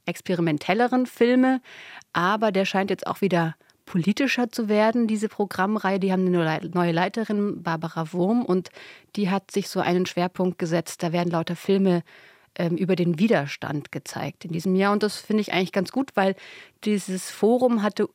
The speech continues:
den Ursprung in den siebziger Jahren tatsächlich auch der Ort für die politisch engagierten Filme zu sein.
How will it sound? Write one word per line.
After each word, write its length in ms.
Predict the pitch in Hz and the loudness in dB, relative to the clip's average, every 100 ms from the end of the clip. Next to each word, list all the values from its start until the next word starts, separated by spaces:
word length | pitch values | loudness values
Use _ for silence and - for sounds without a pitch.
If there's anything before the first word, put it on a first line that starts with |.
| _ - | _ -6
den 120 | 190 - | -4 0
Ursprung 480 | 233 - - 214 | 0 0 0 2
in 60 | 196 | 4
den 140 | 196 | 2
siebziger 340 | 185 202 - 190 | 0 -4 -4 0
Jahren 260 | 180 180 | 2 0
tatsächlich 440 | 180 185 185 185 - | 0 -2 -4 -4 -4
auch 100 | 160 | -2
der 180 | 175 - | -2 0
Ort 220 | 156 160 | -2 -4
für 340 | - 165 156 | -4 -2 0
die 600 | 156 160 151 151 - - | 0 -2 -2 -2 -6 -8
politisch 360 | - 190 196 180 | -4 -4 -4 -4
engagierten 520 | 151 156 156 147 - | -4 -4 -4 -6 -8
Filme 220 | - 165 | -8 -8
zu 160 | 180 202 | -8 -10
sein. 240 | 160 170 | -8 -8